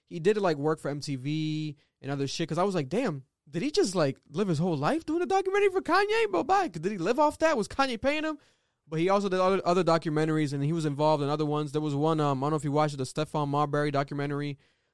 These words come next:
Um, it was on Netflix. I think A Kid from Staten Island, something like that. A Kid from Coney Island, I think. Beautiful documentary. It came out, I think, two years ago on Netflix about the basketball player. But he was the guy that did that.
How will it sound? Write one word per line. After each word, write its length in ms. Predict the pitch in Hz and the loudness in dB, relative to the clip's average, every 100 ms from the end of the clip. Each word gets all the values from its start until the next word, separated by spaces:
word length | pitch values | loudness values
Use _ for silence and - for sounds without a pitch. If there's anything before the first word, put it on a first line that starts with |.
| _ | _
Um, 380 | - 127 127 127 | -6 -2 -2 -2
it 40 | 131 | -2
was 80 | 139 | -2
on 120 | 127 | -2
Netflix. 680 | 139 - 135 123 - - - _ _ - _ _ - | -4 -4 -6 -6 -8 -16 -18 _ _ -20 _ _ -12
I 40 | |
think 180 | 135 151 | -8 -6
A 40 | |
Kid 220 | 123 - - | -6 -8 -8
from 120 | 143 | -8
Staten 340 | - 151 139 | -4 -2 0
Island, 480 | 135 143 147 120 120 | 0 -2 -2 -6 -8
something 200 | - 147 | -8 -6
like 80 | 123 | -4
that. 260 | 110 - - | -6 -8 -12
A 40 | |
Kid 160 | - 160 | -10 -8
from 180 | 143 135 | -8 -8
Coney 260 | 147 147 | -6 -2
Island, 300 | 135 131 120 | -2 -2 -4
I 60 | 113 | -6
think. 260 | 120 117 - _ _ 117 | -6 -8 -10 _ _ -10
Beautiful 260 | 170 147 | -6 -4
documentary. 480 | 131 123 123 120 110 | -4 -6 -8 -10 -12
It 60 | 107 | -10
came 160 | 143 | -8
out, 160 | 127 113 _ _ | -8 -10 _ _
I 40 | |
think, 240 | 131 120 98 _ - | -16 -16 -16 _ -10
two 60 | |
years 180 | 156 160 | -6 -4
ago 260 | 160 165 175 | -4 -4 -4
on 80 | 147 | -4
Netflix 400 | 151 165 160 - _ _ _ | -6 -8 -10 -14 _ _ _
about 180 | 120 120 | -10 -8
the 60 | 117 | -6
basketball 400 | 131 139 135 135 | -6 -4 -4 -4
player. 360 | 143 135 143 - _ _ _ _ - | -6 -8 -8 -14 _ _ _ _ -8
But 80 | |
he 100 | 139 | -4
was 160 | 156 147 | -2 -2
the 60 | 135 | -2
guy 140 | 139 | 0
that 80 | 127 | -2
did 160 | 139 135 | -4 -4
that. 240 | 135 - | -4 -6